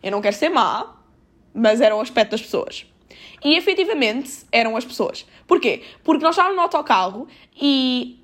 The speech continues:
entra, tipo, uma senhora e a senhora começa, tipo, do género, ah,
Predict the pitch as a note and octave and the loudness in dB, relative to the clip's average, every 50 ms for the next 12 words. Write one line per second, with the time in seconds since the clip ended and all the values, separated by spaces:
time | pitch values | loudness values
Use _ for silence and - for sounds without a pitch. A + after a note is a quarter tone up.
0 | _ - - C#4+ C#4+ D4 C4+ D4+ D4+ D4+ D#4 - C4+ C#4 C4+ C#4 C#4+ - D4 C4+ | _ -2 0 0 0 0 -2 -4 -4 -4 -4 -4 -2 -2 -2 -4 -4 -4 -4 -2
1 | A#3+ G#3+ G#3 G#3 G#3 A3 A#3+ D4 - - _ _ _ _ _ _ - C4+ C#4 C#4 | -2 0 0 0 0 0 -2 -4 -12 -20 _ _ _ _ _ _ -2 0 0 0
2 | D4 C#4+ - - C#4+ C#4 C#4+ C#4+ C#4+ B3+ C4 C4 C#4+ B3 C#4 B3+ A#3 A#3+ B3+ B3 | 0 -2 -4 -4 -2 -2 -2 -4 -4 -6 -4 -4 -4 -4 -4 -4 -4 -4 -4 -2
3 | C4 B3 A3+ G#3+ G#3+ G#3+ G#3 G3+ G3 F#3+ - - - - _ _ - - A#3 A3+ | 0 0 -2 -2 -2 -2 -2 -2 -2 -2 -6 -10 -20 -20 _ _ -2 0 2 2
4 | A3 A3 A3 G#3+ G#3+ G#3 - | 2 2 2 0 0 -2 -4